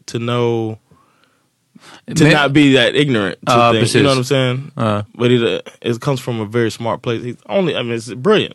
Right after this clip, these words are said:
Speaker 1: It's brilliant.
Speaker 2: Jag, jag gillade, ehm, så mycket om, om transgender och comedy. Ehm, så jag såg några avsnitt av den här serien Blackish som du och,
Speaker 1: Mm.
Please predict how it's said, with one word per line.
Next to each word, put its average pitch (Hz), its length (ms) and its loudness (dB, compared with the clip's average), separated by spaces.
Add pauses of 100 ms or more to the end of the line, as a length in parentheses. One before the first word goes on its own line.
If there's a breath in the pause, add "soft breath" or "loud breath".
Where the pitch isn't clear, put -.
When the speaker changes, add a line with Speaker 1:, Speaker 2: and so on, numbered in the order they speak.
(100)
Speaker 1:
It's 123 100 -20
brilliant. 127 260 -6 (220 loud breath)
Speaker 2:
Jag, 180 360 4
jag 185 200 4
gillade, 139 360 6 (220)
ehm, 120 1120 -2 (400)
så 139 200 2
mycket 127 320 4
om, 120 320 2
om 110 220 0 (300)
transgender 120 920 2
och 107 260 -2 (120)
comedy. 110 520 0 (340 loud breath)
Ehm, 104 600 -2 (840)
så - 120 -2
jag 113 80 2
såg 139 200 4
några 123 220 6
avsnitt 107 500 0
av 101 340 -2
den 101 160 -2
här 98 100 -2
serien 104 320 0
Blackish 110 600 0
som 95 280 -4
du 95 160 -2
och, 95 320 -2
Speaker 1:
Mm. 117 300 -8